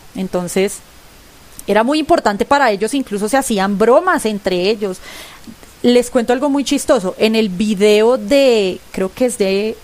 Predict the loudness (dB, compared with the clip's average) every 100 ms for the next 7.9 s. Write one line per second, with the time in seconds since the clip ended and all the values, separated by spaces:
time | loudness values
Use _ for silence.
0 | -6 -2 0 -2 -2 -2 -2 -2 0 0
1 | 0 -2 -2 -4 -2 -2 -2 -6 -4 -6
2 | -6 -16 -14 -14 -16 -2 4 6 6 4
3 | 0 0 2 2 0 -2 0 -2 -6 -18
4 | -20 -6 2 4 4 0 4 4 4 0
5 | 2 4 4 2 -4 -2 2 4 4 2
6 | 0 -12 -12 -18 -18 -14 0 4 4 4
7 | 4 6 6 4 2 0 2 0 0